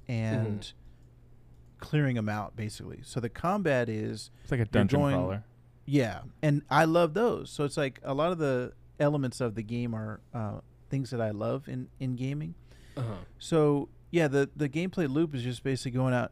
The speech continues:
Speaker 1: and clearing out each dungeon. Um,
Speaker 2: Looks like you have to feed and maintain, like,
Speaker 1: Yeah,
Speaker 2: cult
Speaker 1: also you
Speaker 2: members
Speaker 1: have
Speaker 2: and
Speaker 1: that.
Speaker 2: stuff,
Speaker 1: Back
Speaker 2: too.
Speaker 1: at, so all of your followers, you, you'll, um, as you go through, you recruit different followers.
Speaker 2: Mm-hmm.
Speaker 1: Once
Speaker 3: Like
Speaker 1: they're
Speaker 3: a party?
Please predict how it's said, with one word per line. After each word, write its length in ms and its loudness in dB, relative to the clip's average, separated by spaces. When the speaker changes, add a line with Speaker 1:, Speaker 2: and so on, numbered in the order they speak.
Speaker 1:
and 220 0
clearing 360 2
out 180 2
each 260 -6
dungeon. 720 -2
Um, 260 -2
Speaker 2:
Looks 140 -2
like 120 -4
you 60 -4
have 100 -2
to 120 -8
feed 460 -8
and 120 -10
maintain, 680 -10
like, 200 -14
Speaker 1:
Yeah, 200 8
Speaker 2:
cult 100 2
Speaker 1:
also 220 8
you 120 0
Speaker 2:
members 80 8
Speaker 1:
have 120 6
Speaker 2:
and 60 0
Speaker 1:
that. 200 6
Speaker 2:
stuff, 100 -6
Speaker 1:
Back 240 6
Speaker 2:
too. 80 -2
Speaker 1:
at, 100 -2
so 200 4
all 180 8
of 100 2
your 140 0
followers, 680 2
you, 220 2
you'll, 360 2
um, 420 -4
as 180 2
you 60 0
go 160 4
through, 220 -2
you 420 -2
recruit 440 -4
different 300 -4
followers. 580 -2
Speaker 2:
Mm-hmm. 520 -8
Speaker 1:
Once 240 2
Speaker 3:
Like 60 6
Speaker 1:
they're 80 8
Speaker 3:
a 40 4
party? 540 6